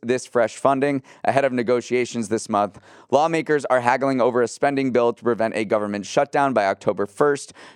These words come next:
Democrats want to keep the I R S flush, but Republicans want to shrink its budget. So this is the I R S saying, like, "Yo, we're pe-, we're putting this money to good use. Keep, <laughs> keep our funding, please."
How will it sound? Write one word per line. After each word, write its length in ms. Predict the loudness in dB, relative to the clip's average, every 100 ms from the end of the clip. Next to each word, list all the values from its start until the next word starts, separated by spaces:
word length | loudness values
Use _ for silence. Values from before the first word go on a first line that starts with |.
| -2
Democrats 500 | 0 2 2 0 2
want 160 | 0
to 80 | 0
keep 180 | -4 -2
the 100 | 2
I 140 | 2
R 80 | 2
S 160 | 0 0
flush, 320 | 0 0 0
but 140 | -2
Republicans 640 | 0 2 0 0 -2 -6 -2
want 180 | -4 -4
to 80 |
shrink 260 | -8 -6 -6
its 140 | -8
budget. 480 | -2 -2 0 -2 -2 -12 -20 -2
So 180 | 0
this 120 | 0 0
is 80 |
the 80 | 2
I 120 | 4 4
R 60 |
S 140 | 2 0
saying, 300 | 0 0 0
like, 240 | 0 0
"Yo, 200 | 2 2
we're 180 | 0 -2
pe-, 240 | 0 -2 -2
we're 160 | 0 0
putting 320 | 0 -2 0
this 220 | -2 -2
money 260 | 0 0 -2
to 100 | -4
good 220 | -4 -4
use. 400 | -2 -2 -2 -6 -18 -20 _ -4
Keep, 280 | 0 0 -2 -2
<laughs> 140 | -2
keep 200 | -4 0
our 120 | 2 2
funding, 360 | 0 0 -4
please." 580 | -4 -2 -2 -4 -14